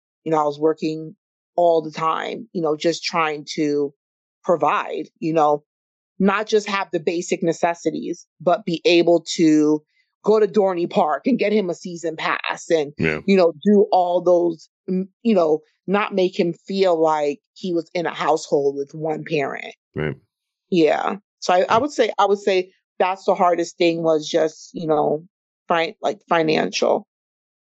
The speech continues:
Speaker 2: Gotcha. Okay.
Speaker 1: Yeah.
Speaker 2: Yeah, no, I feel that. Um, now, okay, so fast forward after that then. So now you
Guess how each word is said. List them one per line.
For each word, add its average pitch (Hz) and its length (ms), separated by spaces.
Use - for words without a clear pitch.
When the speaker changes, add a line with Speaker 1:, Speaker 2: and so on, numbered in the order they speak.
Speaker 2:
Gotcha. 73 300
Okay. 82 320
Speaker 1:
Yeah. 170 360
Speaker 2:
Yeah, 78 300
no, 85 160
I 76 60
feel 85 220
that. 82 260
Um, 78 540
now, 82 600
okay, 101 260
so - 220
fast 101 320
forward 90 200
after 82 300
that 85 400
then. 76 320
So 85 120
now 80 540
you 80 520